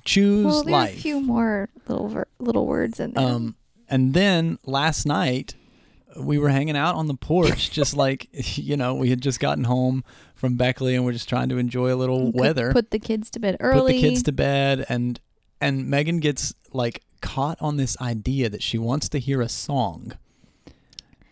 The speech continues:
Speaker 2: No, that's not what happened. I had these
Speaker 1: <laughs>
Speaker 2: song lyrics in my head.
Speaker 1: Yeah.
Speaker 2: And I wanted to he-, like, he-,
Speaker 1: Yeah, you're
Speaker 2: figure out
Speaker 1: stuck
Speaker 2: what
Speaker 1: on
Speaker 2: song
Speaker 1: the
Speaker 2: it was.
Speaker 1: song,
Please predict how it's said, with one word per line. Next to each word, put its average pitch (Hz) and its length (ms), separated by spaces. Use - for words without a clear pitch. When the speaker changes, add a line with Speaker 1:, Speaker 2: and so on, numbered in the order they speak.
Speaker 2:
No, 269 540
that's 262 220
not 294 120
what 359 100
happened. 233 300
I 247 140
had 277 300
these 269 260
Speaker 1:
<laughs> - 0
Speaker 2:
song 277 380
lyrics 233 380
in 226 120
my 208 160
head. 208 500
Speaker 1:
Yeah. 113 240
Speaker 2:
And 233 500
I 233 80
wanted 233 400
to 226 80
he-, - 320
like, 226 220
he-, - 260
Speaker 1:
Yeah, 233 320
you're 120 120
Speaker 2:
figure 240 220
out 214 60
Speaker 1:
stuck - 180
Speaker 2:
what - 20
Speaker 1:
on 170 200
Speaker 2:
song - 0
Speaker 1:
the 233 60
Speaker 2:
it 208 100
was. - 180
Speaker 1:
song, 131 60